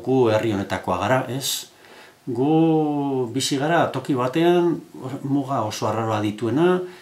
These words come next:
eh, lagun asko ditugu, auzoko asko ditugu, ez da inguruan, baina gu nortzu garen ez dago oso argi mapa, oraingo mapan, ez da? Eh, hori ona da? Bueno, zeitik ez? Bai,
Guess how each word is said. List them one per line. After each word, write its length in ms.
eh, 220
lagun 320
asko 240
ditugu, 320
auzoko 400
asko 260
ditugu, 380
ez 80
da 100
inguruan, 320
baina 300
gu 500
nortzu 320
garen 220
ez 100
dago 140
oso 180
argi 220
mapa, 480
oraingo 320
mapan, 320
ez 160
da? 100
Eh, 420
hori 240
ona 160
da? 160
Bueno, 160
zeitik 320
ez? 120
Bai, 160